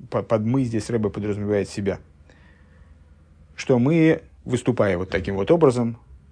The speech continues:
выступая с таким призывом, таким образом обнадеживая людей, что вот возможно достижение полного и окончательного освобождения буквально в смысле моментально. Мы этим обманываем людей пустопорожними обещаниями.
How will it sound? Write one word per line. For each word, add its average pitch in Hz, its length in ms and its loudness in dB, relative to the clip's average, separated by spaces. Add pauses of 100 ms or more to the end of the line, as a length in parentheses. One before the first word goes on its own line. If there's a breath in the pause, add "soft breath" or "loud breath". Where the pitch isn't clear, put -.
(140)
выступая 117 500 0
с - 40 -4
таким 117 320 -2
призывом, 113 600 -2 (280)
таким 104 260 -6
образом 104 360 -2
обнадеживая 107 760 0
людей, 101 460 0
что - 160 -10
вот - 180 -10
возможно 107 480 -2
достижение 101 640 -6
полного 101 460 -6
и - 20 -4
окончательного 95 540 -8
освобождения 101 560 -4
буквально 95 400 -6
в 92 60 -10
смысле 107 260 -6
моментально. 104 720 -2 (1400 soft breath)
Мы 143 240 4
этим 123 340 4
обманываем 156 960 2
людей 123 640 0 (460)
пустопорожними 123 720 2
обещаниями. 117 720 -4